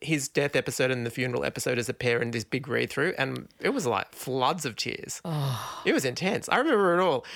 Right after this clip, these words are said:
Speaker 1: I remember filming. I'm in the funeral scene. I mean, I was an extra in the funeral scene. I don't think you actually see me on character, but I was, eh, on camera, but I was one of the, um, I was one of the mourners. Hilariously, there was a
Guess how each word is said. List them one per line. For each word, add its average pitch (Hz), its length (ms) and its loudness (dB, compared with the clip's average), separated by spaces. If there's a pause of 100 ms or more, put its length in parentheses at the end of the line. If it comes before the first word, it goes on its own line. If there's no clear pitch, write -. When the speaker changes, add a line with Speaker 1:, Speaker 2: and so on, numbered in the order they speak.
(120)
Speaker 1:
I 180 100 4
remember 165 400 4
filming. 196 360 2
I'm 196 200 4
in 220 280 4
the 240 60 6
funeral 226 680 4
scene. 214 260 2
I 180 60 6
mean, 190 120 6
I 175 100 6
was 175 180 4
an 165 120 2
extra 175 420 2
in 165 140 2
the 165 80 4
funeral 160 280 2
scene. 151 140 0
I 147 60 4
don't 190 140 2
think 208 120 0
you 175 80 4
actually 139 200 0
see 151 180 0
me 135 80 0
on 127 100 0
character, 117 340 0
but 135 120 2
I 135 100 2
was, 131 260 -6
eh, 147 140 2
on 139 160 2
camera, 123 280 0
but 127 120 2
I 127 80 2
was 127 160 0
one 123 160 0
of 120 200 -2
the, 120 320 -2
um, 117 400 -2 (960)
I 139 80 2
was 131 120 2
one 139 100 2
of 131 60 0
the 127 60 2
mourners. 131 520 2 (200)
Hilariously, 180 1120 4
there 156 180 4
was 156 200 0
a 139 380 4